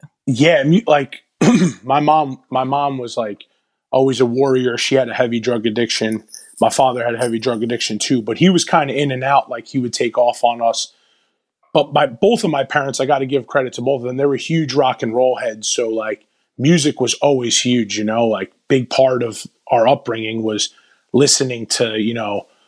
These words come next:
Pink Floyd and, and, and Black Sabbath, whatever my parents were into, Neil Young. And, uh, one cool thing about my parents is they both stayed up with the times with music. I remember my dad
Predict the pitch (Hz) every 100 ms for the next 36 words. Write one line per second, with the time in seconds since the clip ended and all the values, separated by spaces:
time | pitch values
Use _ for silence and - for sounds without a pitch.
0 | _ _ _ - 139 - - 139 135 127
1 | 123 113 110 110 110 104 107 107 92 107
2 | 101 139 131 - 147 131 123 120 - 151
3 | 156 151 131 - 139 131 131 135 117 123
4 | 127 139 131 135 135 131 117 _ _ _
5 | _ _ _ _ _ - 127 120 120 117
6 | 131 190 180 - 170 - 156 139 147 135
7 | 135 - 143 131 127 - 127 120 135 120
8 | 151 139 - - 147 147 135 131 131 -
9 | 107 - 139 135 120 113 - 120 117 110
10 | - 139 151 156 143 123 120 135 143 135
11 | 120